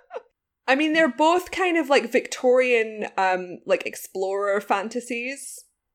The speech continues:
about kind of white Western men going to, like, an exotic location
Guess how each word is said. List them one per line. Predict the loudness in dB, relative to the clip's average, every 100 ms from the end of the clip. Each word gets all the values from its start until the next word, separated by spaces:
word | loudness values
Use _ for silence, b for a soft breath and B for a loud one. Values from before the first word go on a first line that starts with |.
| _ _
about | 0 4 6 4 2
kind | -4 -2
of | -2 -4 -10 _ _ -20 -20 -18 -12
white | 2 4 4 0 _ _
Western | -2 2 2 2 -6 -4 2
men | 4 4 0 -6 -16 _ _ _ _ _ -4
going | 2 6 6 4 -6 -8
to, | -2
like, | 0 0
an | -2
exotic | -4 2 2 2 -6 -4
location | -6 0 0 2 0 0 -4